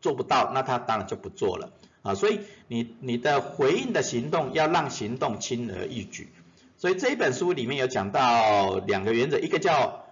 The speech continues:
两分钟原则，好，两分钟原则，也就是你，当你把大目标细部分解成微习惯、原子习惯的时候，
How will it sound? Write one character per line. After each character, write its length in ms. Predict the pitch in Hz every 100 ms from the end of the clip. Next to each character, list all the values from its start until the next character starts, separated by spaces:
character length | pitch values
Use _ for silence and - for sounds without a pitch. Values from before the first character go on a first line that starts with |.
| _
两 260 | - 120 101
分 220 | 214 220
钟 200 | 214 208
原 220 | 180 117
则， 340 | - 95 92 -
好， 120 | 104
两 220 | 101 95 92
分 200 | 131 131
钟 180 | 113
原 220 | 113 95 98
则， 240 | 92 - - - -
也 100 | -
就 100 | 147
是 60 | 277
你， 160 | 240 233 -
当 260 | - 233 240
你 60 | 202
把 220 | 139 117
大 320 | - 202 170
目 200 | 175 175
标 260 | 160 139 139
细 360 | - 214 160
部 220 | 131 156
分 240 | 127 123 127
解 220 | 117 -
成 300 | - 95 117 - _ _ _
微 180 | - 131
习 240 | 196 117 120
惯、 260 | 170 113 120
原 160 | 117
子 180 | - 92
习 240 | 82 95
惯 180 | 107 113
的 80 | 95
时 180 | - 90
候， 300 | 110 92